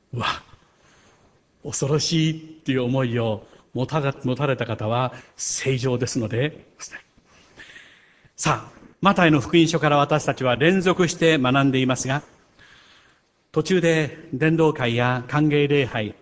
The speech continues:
そして私が留守をしたりと、しばらくその連続が途絶えてしまって、なんと、マタイの福音書の連続は一ヶ月ぶりになっています。イエス様と弟子たちは、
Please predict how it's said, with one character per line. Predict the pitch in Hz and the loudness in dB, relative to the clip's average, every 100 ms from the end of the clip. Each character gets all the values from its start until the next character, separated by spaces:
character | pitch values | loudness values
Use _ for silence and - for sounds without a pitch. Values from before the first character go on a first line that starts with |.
| _ | _
そ | - | -6
し | 143 | -2
て | 170 160 147 - - | 2 2 0 -10 -10
私 | - 127 - | -6 -6 -2
が | 127 | -2
留 | 127 | -2
守 | 147 131 | -2 -2
を | 113 | -2
し | - | -2
た | 127 | -4
り | 117 | -4
と、 | 123 139 147 - - - _ | -2 -4 -4 -12 -20 -20 _
し | - | -2
ば | 214 | 0
ら | 214 | 2
く | 156 | 0
そ | 170 | 2
の | 165 | 2
連 | 151 170 | 2 2
続 | 165 160 160 | 2 0 0
が | 143 | 0
途 | 147 | 0
絶 | 156 196 | 2 2
え | |
て | 151 | 0
し | 139 131 | -2 0
ま | 123 | -2
っ | |
て、 | - 123 | -2 -2
な | 143 | 0
ん | 156 | 0
と、 | 135 123 110 - - - - - - - | -2 -4 -6 -12 -20 -20 -20 -20 -18 -6
マ | 147 | -4
タ | 135 | -2
イ | 127 | -2
の | 120 | -4
福 | - | -2
音 | 139 135 | -2 -2
書 | 135 | -2
の | 127 | -4
連 | 127 143 | -2 -2
続 | 139 135 139 139 - _ _ _ - | -4 -4 -4 -4 -10 _ _ _ -2
は | 147 151 - - - _ _ _ | 0 0 -4 -12 -20 _ _ _
一 | 139 - | -8 -4
ヶ | 160 | -4
月 | 165 160 151 | -2 -2 -2
ぶ | 147 | 0
り | 147 | 2
に | 139 | 2
な | 131 | -2
っ | |
て | - | -4
い | 104 | -4
ま | 101 | -4
す。 | 95 - - _ _ _ _ _ _ _ _ _ _ _ _ _ _ - - _ _ _ _ _ _ - | -6 -8 -14 _ _ _ _ _ _ _ _ _ _ _ _ _ _ -20 -20 _ _ _ _ _ _ -4
イ | 196 | -2
エ | |
ス | 226 | 0
様 | 180 147 | 0 0
と | 127 | 0
弟 | 127 175 | 0 -2
子 | |
た | - 123 | -2 -6
ち | - | -4
は、 | 117 131 127 | -2 -2 -4